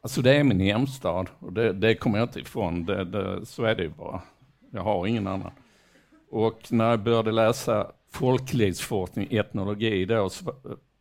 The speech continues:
och förr i tiden var det väldigt vanligt att folklivsforskare faktiskt började forska i sin egen bakgrund. Ofta var det bondsöner när de kom, kom in till, ja, det var söner på den tiden, kom in till universiteten och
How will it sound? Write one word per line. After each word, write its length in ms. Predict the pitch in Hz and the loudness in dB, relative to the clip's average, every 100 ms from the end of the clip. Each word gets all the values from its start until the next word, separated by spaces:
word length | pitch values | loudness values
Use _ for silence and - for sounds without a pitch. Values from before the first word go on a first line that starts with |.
| _ _ | _ _
och 120 | 95 | -18
förr 260 | - 131 98 | -4 0 0
i 40 | |
tiden 260 | - 123 107 | 0 0 0
var 140 | 104 | 0
det 60 | 104 | 0
väldigt 300 | 101 101 95 | -2 -2 -4
vanligt 420 | 98 101 101 - | -4 -2 -4 -6
att 180 | 98 - _ _ _ _ | -10 -10 _ _ _ _
folklivsforskare 1040 | 104 - - 90 - 85 87 - 95 92 - | -12 -8 -8 -8 -8 -8 -8 -10 -8 -10 -12
faktiskt 320 | - - - | -14 -14 -14
började 300 | 101 95 95 | -8 -4 -4
forska 400 | - 101 92 - | -4 -8 -10 -8
i 60 | 92 | -8
sin 200 | 101 92 | -4 -2
egen 360 | 95 85 80 85 | -2 -4 -6 -4
bakgrund. 500 | 87 98 - 98 98 | -4 -6 -8 -8 -6
Ofta 180 | - - | -8 -8
var 60 | 101 | -8
det 60 | 90 | -6
bondsöner 680 | 101 98 98 - 101 87 | -2 0 0 -2 -4 -4
när 140 | 87 87 | -6 -8
de 100 | 78 | -10
kom, 200 | - 127 - | -10 -12 -12
kom 100 | - | -6
in 220 | 98 92 80 | -2 -2 -4
till, 400 | - 90 87 - _ - | -10 -10 -10 -12 _ -14
ja, 120 | - | -12
det 80 | 85 | -8
var 160 | 87 | -8
söner 400 | - - 95 90 | -8 -8 -6 -6
på 140 | 82 - | -8 -12
den 240 | 90 - | -10 -10
tiden, 200 | 117 95 | -10 -10
kom 200 | - 104 | -4 -2
in 160 | 98 90 | -2 -2
till 140 | 95 | -6
universiteten 880 | 92 90 87 - - - - - 117 _ _ _ _ _ _ _ _ _ _ _ | -6 -6 -8 -14 -16 -14 -16 -18 -20 _ _ _ _ _ _ _ _ _ _ _
och 400 | 113 90 - - | -6 -6 -10 -20